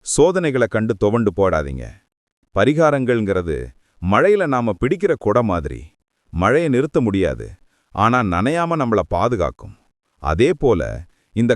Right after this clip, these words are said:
காலராத்திரி வழிபாடு சனியோட சோதனை காலத்துல நீங்க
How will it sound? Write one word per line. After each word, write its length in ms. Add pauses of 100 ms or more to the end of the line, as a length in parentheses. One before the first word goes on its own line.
காலராத்திரி 600
வழிபாடு 500 (460)
சனியோட 520
சோதனை 480
காலத்துல 460 (420)
நீங்க 260